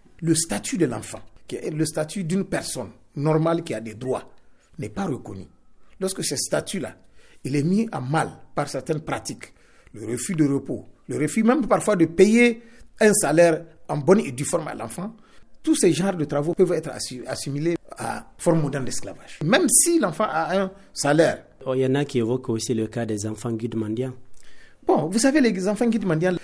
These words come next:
Speaker 1: c'est un phénomène complexe. Parce que vous avez des enfants qui sont avec leurs propres parents, que les parents gardent pour des raisons de sécurité.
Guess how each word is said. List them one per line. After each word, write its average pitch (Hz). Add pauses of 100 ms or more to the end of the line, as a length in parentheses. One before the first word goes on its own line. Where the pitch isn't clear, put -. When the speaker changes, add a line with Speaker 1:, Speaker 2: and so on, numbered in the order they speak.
(200)
Speaker 1:
c'est -
un 320
phénomène 165
complexe. - (400)
Parce 165
que 277
vous 190
avez 247
des 180
enfants 208
qui 226
sont 190
avec 156
leurs 147
propres -
parents, - (320)
que 214
les 208
parents 208
gardent 220
pour 202
des 165
raisons 139
de 139
sécurité. 107